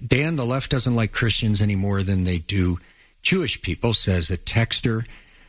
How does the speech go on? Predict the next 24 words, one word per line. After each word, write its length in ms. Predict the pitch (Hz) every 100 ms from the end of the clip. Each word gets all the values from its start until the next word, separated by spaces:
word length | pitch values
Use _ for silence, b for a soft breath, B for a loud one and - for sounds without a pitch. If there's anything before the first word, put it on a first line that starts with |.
| B B
Uh, 160 | 131 135
Dan, 360 | 139 220 160
the 80 | 107
funds 300 | - 135 127
that 80 | 123
were 120 | 110
given 240 | 113 110
back 220 | 104 104 -
to 120 | 107
Iran 320 | 101 101 98
were 120 | 90
not 260 | 87 120 -
released 460 | 98 92 90 - 101
and 100 | 85
have 140 | 78
not 320 | 90 117 -
been 160 | 110 87
released. 400 | 85 85 87 -
You 100 | 92
are 40 |
missing 380 | 87 107 - 101
the 80 | 82
point, 500 | - - 110 98 -
texter. 560 | - 82 - - 90